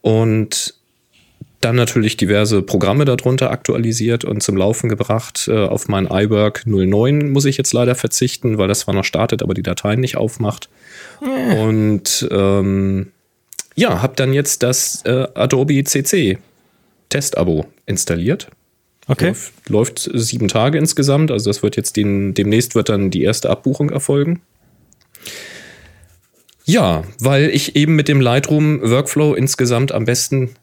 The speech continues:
Speaker 1: klarkomme. Also es ist, Lightroom muss man leider sagen, bei allem, was man darüber meckern kann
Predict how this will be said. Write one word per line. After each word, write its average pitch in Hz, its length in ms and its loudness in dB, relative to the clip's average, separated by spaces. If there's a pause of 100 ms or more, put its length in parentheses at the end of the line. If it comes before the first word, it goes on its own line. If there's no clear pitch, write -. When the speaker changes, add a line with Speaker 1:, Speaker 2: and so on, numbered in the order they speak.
Speaker 1:
klarkomme. 151 600 0 (200)
Also 110 200 0
es 104 120 -2
ist, - 220 -4 (580)
Lightroom 127 500 2
muss 127 160 0
man 120 140 0
leider 113 260 2
sagen, 113 360 2
bei 123 120 0
allem, 120 300 0
was 123 160 0
man 120 100 0
darüber 113 320 0
meckern 127 400 0
kann 156 300 0